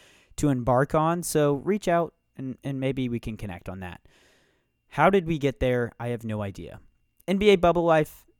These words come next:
going very well. Twitter this week going extremely well.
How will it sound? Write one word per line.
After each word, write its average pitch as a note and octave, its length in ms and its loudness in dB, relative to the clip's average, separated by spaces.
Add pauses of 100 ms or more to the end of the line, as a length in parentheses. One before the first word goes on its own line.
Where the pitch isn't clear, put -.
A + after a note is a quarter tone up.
(180)
going C#3 280 2
very C3+ 300 4
well. B2+ 540 2
Twitter E3 480 2
this C#3 260 0
week C3+ 380 -2
going B2 280 0
extremely D#3+ 800 -2
well. A#2+ 460 0